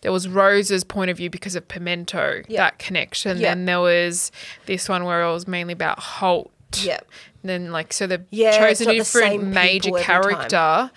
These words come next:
Speaker 2: Yeah, true.
Speaker 1: but it still develops the main plot.
Speaker 2: Yeah.
Speaker 1: So it's like, oh, a bit of a different taste, you know,
Speaker 2: Yeah.
Speaker 1: different look on it.
Speaker 2: Yeah.
Speaker 1: Which was, yeah.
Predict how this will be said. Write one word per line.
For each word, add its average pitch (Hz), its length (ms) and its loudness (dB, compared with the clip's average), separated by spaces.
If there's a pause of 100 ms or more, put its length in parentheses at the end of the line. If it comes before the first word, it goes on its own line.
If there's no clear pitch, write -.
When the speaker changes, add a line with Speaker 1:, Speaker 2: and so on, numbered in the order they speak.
Speaker 2:
Yeah, 156 240 -2
true. - 300 -8 (160)
Speaker 1:
but 208 100 2
it 175 60 -2
still 190 260 -2
develops 175 520 -2
the 190 60 -2
main 170 360 -4
plot. 220 420 -4 (100)
Speaker 2:
Yeah. 214 220 -2 (140)
Speaker 1:
So 175 380 0
it's - 300 -6
like, 180 220 -8
oh, 175 140 -6
a 190 60 -6
bit 233 180 -2
of 202 100 -4
a 202 40 -2
different 202 440 -4
taste, 202 640 0
you 202 60 -4
know, 180 100 -2
Speaker 2:
Yeah. 180 160 0
Speaker 1:
different 185 380 -8
look 180 200 -8
on 180 140 -2
it. 170 420 -4
Speaker 2:
Yeah. - 140 -6 (400)
Speaker 1:
Which 190 240 -12
was, 175 260 -10
yeah. 160 220 -4